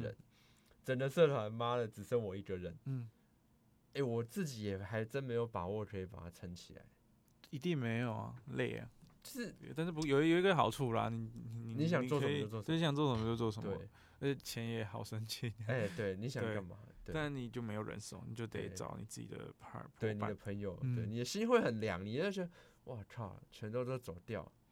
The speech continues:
Speaker 2: 对啊。
Speaker 1: 那就剩你一个光杆司令在那边。
Speaker 2: 嗯。
Speaker 1: 对，看你怎么转换心态啦。好处就像我们刚才讲的，你的自由度高，你想干嘛就干嘛。
Speaker 2: 对啊。
Speaker 1: 对。
Speaker 2: 但是你，你，你，你，你还是得有人手啦，看你要去哪里找。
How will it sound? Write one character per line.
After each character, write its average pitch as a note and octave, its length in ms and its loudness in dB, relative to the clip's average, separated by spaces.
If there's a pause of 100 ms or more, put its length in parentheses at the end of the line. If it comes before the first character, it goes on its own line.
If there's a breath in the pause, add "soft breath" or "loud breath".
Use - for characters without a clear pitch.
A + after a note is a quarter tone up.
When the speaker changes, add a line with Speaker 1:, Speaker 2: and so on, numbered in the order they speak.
(140)
Speaker 2:
对 B2 140 -2
啊。 G2+ 160 2
Speaker 1:
那 B2 80 0
就 C3+ 100 0
剩 A#2+ 240 0
你 G2 120 -4
一 F#2+ 40 -6
个 G2+ 120 -4
光 B2 200 2
杆 F#2+ 200 -4
司 A2 220 -8
令 G#2+ 140 -4
在 G2+ 140 -4
那 G2 140 -4
边。 F2+ 340 -8
Speaker 2:
嗯。 A#2 400 -4 (240 loud breath)
Speaker 1:
对， F#2+ 100 -8
看 A#3 180 0
你 G#3+ 100 -2
怎 F3 80 -4
么 B2+ 100 -2
转 - 180 -2
换 D3+ 140 0
心 C3+ 180 -6
态 C3 180 -4
啦。 - 80 -14 (320 soft breath)
好 B2 200 6
处 G3 140 0
就 F3+ 80 0
像 F#3+ 140 6
我 A#2 60 4
们 G#2+ 120 -2
刚 A#2+ 120 2
才 A#2 60 2
讲 G2 160 -6
的， - 80 -16 (420 soft breath)
你 G#2+ 120 -8
的 G#2 60 -4
自 C3 160 -8
由 G#2 100 -2
度 F#2+ 160 -8
高， - 140 -12 (580)
你 B2+ 100 -2
想 A2 140 -4
干 G#2+ 120 -6
嘛 F#2 100 -6
就 F2+ 80 -8
干 E2+ 180 -8
嘛。 F#2+ 120 -16 (240)
Speaker 2:
对 C3+ 100 0
啊。 A2 160 -2 (380)
Speaker 1:
对。 B2+ 120 -14
Speaker 2:
但 C#3+ 120 -2
是 C#3+ 140 -4
你， A#2 180 -8
你， A2+ 180 -8
你， A2+ 160 -8
你， A#2 220 -6
你 A2+ 180 -6
还 A2+ 100 -2
是 C3 80 -2
得 B2 120 4
有 G#2+ 120 4
人 G2 180 -2
手 A2 200 -8
啦， A2+ 140 -10
看 A#2 160 -4
你 G2 40 -8
要 G2+ 120 -8
去 A#2 160 -12
哪 A2+ 160 -10
里 A2+ 100 -12
找。 - 180 -12